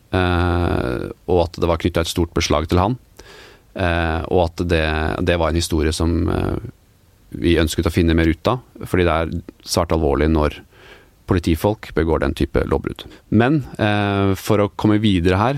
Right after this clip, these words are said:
så gjør vi noe som vi alltid forsøker å gjøre når det, når det dreier seg om straffesaker, og det er å såkalt søke innsyn i straffesaken,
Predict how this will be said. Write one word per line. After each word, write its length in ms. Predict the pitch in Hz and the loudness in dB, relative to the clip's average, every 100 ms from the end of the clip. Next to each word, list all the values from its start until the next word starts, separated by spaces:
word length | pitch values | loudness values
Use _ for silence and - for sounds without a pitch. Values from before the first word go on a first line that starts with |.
| 123 | -4
så 160 | - | 0
gjør 240 | 104 92 85 | 2 4 2
vi 80 | 90 | 2
noe 240 | 90 82 | 2 2
som 240 | 85 87 | 0 0
vi 320 | 87 87 85 80 | 2 2 2 0
alltid 400 | 82 80 - 87 | -2 -2 -2 -2
forsøker 640 | - - 95 - 78 85 | -4 -4 0 0 0 2
å 80 | 87 | 2
gjøre 300 | 85 82 117 - | 4 2 -2 -2
når 300 | 90 87 85 | 0 2 2
det, 800 | 87 82 82 82 82 82 73 - | 2 0 0 0 0 0 -4 -4
når 140 | 76 | 0
det 80 | 90 | 2
dreier 160 | 87 - | 0 -2
seg 80 | 85 | -2
om 60 | |
straffesaker, 500 | 87 - 76 - 131 123 - - - - | -4 -2 -4 0 -4 -4 -16 -20 -20 -4
og 80 | 101 | 2
det 60 | 98 | 2
er 80 | |
å 20 | 87 | 2
såkalt 300 | 85 87 - | 0 -2 -2
søke 240 | 85 - | -2 0
innsyn 640 | 95 78 - - 87 92 - - _ - - | 0 2 0 2 2 0 -4 -20 _ -18 -4
i 60 | |
straffesaken, 680 | 87 - 87 82 78 110 135 | -4 -2 -2 -2 0 0 -2